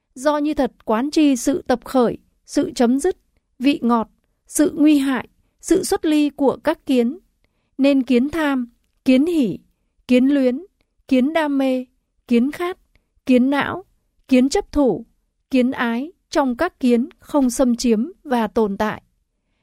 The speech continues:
Này các tỷ kheo, đây gọi là ly kiến ách.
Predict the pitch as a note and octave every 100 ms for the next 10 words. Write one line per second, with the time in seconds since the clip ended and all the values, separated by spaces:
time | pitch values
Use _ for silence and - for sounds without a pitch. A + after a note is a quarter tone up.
0 | _ B3 C4 A#3 F4 - D#4+ A3 F3 C#4
1 | C4+ B3 _ _ _ _ - C#4+ C4+ A#3+
2 | B3 - A3 G#3 F#3 F#3+ B3 C4 A#3 A3+
3 | A3 - E4+